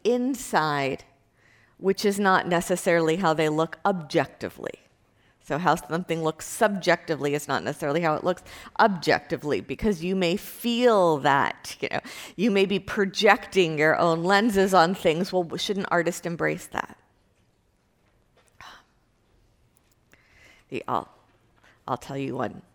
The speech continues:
little, also slightly unrelated, but related story. So I was, a, a, a year or so ago, I was in Poland, and I was meeting with some Ukrainian refugees,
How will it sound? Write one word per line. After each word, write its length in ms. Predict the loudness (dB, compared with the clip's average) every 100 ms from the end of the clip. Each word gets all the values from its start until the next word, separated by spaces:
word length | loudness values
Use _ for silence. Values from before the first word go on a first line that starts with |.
| -14
little, 260 | -12 -12 -16 _ _ _ _ _ _ _
also 360 | -10 -8 -10 -12
slightly 560 | -10 -10 -8 -6 -8 -8 _ _ _ _ _ _ _ -20 _ _ _ _
unrelated, 600 | -8 -2 0 2 2 -2
but 160 | -2 -4 -2
related 460 | 0 2 2 0 -2
story. 460 | 0 2 2 0 -4 -18
So 240 | 0 0 2
I 160 | 2 4
was, 280 | 2 -2 -4
a, 100 | -4 -2
a, 100 | -4 0
a 80 | -2
year 280 | 2 2 2
or 40 |
so 240 | 0 0
ago, 340 | 0 2 2 4
I 140 | 2
was 220 | 2 0 -2
in 140 | -8
Poland, 460 | -8 -2 0 0 -2
and 180 | -4 -2
I 140 | 0
was 280 | 0 -2 -6 -12
meeting 420 | -4 -2 -2 -4 -4
with 220 | -4 -6
some 440 | -6 -2 -2 -4 -12 -20 _
Ukrainian 560 | -8 -4 -4 -2 -2 0
refugees, 800 | -2 -4 -6 -2 -2 -4 -8